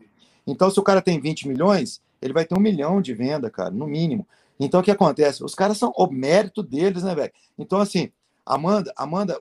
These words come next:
pô, ela pegou covid, ela tava com oitocentos mil, acho, seguidor,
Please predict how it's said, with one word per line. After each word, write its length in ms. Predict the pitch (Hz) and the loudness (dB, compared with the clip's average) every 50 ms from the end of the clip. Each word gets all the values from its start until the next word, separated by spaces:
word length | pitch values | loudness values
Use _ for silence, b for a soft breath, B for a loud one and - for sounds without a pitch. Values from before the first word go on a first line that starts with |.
| - _ | -10 _
pô, 140 | - 175 160 | -2 -2 -2
ela 100 | 151 143 | -2 -2
pegou 280 | - 160 151 175 175 | -6 -4 -2 -2 -2
covid, 640 | - 175 156 127 107 120 143 165 175 160 208 196 - - _ _ _ _ | 0 -2 -4 -4 -6 -8 -10 -8 -6 -6 -6 -6 -6 -10 _ _ _ _
ela 160 | 123 135 143 | -6 -6 -4
tava 220 | - 170 175 180 170 | -2 -2 -2 -2 -4
com 160 | - 165 165 | -6 -6 -6
oitocentos 920 | 160 160 - - - - - 160 180 196 202 202 - - 170 160 127 107 | -6 -6 -8 -12 -16 -12 -8 -6 -2 -2 -2 -4 -4 -8 -8 -8 -6 -6
mil, 480 | 131 127 127 131 139 151 170 170 143 120 | -6 -4 -4 -4 -4 -2 -2 0 2 2
acho, 340 | 120 127 135 127 - - - | 2 0 0 -2 -6 -12 -14
seguidor, 720 | - - 127 113 113 110 98 92 117 135 147 139 107 90 | -8 -8 -6 -4 -4 -4 -2 0 2 2 4 2 2 -2